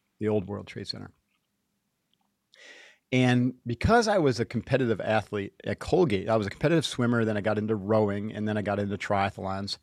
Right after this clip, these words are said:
So I get to New York, and there's p-, that higher self that I talked about that's always b-, sort of been online with me, told me, "Don't let this stuff go." You look around you, you see all of these professionals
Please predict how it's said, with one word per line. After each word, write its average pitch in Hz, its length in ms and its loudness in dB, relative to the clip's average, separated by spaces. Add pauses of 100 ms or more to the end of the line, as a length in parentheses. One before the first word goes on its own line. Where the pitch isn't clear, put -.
(420)
So - 160 2
I 127 60 8
get 202 180 4
to 202 80 -2
New 156 100 2
York, 123 400 4 (100)
and 110 160 -2
there's 110 220 -4
p-, - 220 -20
that 117 180 2
higher 196 320 6
self 135 320 4
that 107 100 0
I 104 80 2
talked 110 300 0
about 101 180 -2
that's 107 160 -8
always 139 280 4
b-, 101 200 -14
sort 127 280 2
of 104 100 -2
been 107 140 0
online 104 420 -2
with 135 140 0
me, 143 240 -4 (560)
told 139 260 4
me, 120 360 4 (220)
"Don't 151 280 2
let 139 180 2
this 110 140 -2
stuff - 280 -6
go." 92 240 -2 (1120)
You 117 200 0
look 143 200 6
around 113 380 4
you, 92 160 -8 (220)
you - 260 -4
see - 220 0
all 151 280 4
of 165 140 2
these 120 400 2
professionals 101 960 -2